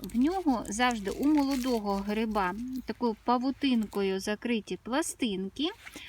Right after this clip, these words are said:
а потім завжди лишаються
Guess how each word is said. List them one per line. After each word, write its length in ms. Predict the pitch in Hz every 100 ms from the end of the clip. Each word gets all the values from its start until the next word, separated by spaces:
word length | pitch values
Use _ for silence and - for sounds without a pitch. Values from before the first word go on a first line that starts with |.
| - -
а 120 | 220
потім 580 | - 285 403 - 392 403 - - -
завжди 600 | 196 214 330 - 294 269
лишаються 920 | 208 - 202 269 339 294 - 254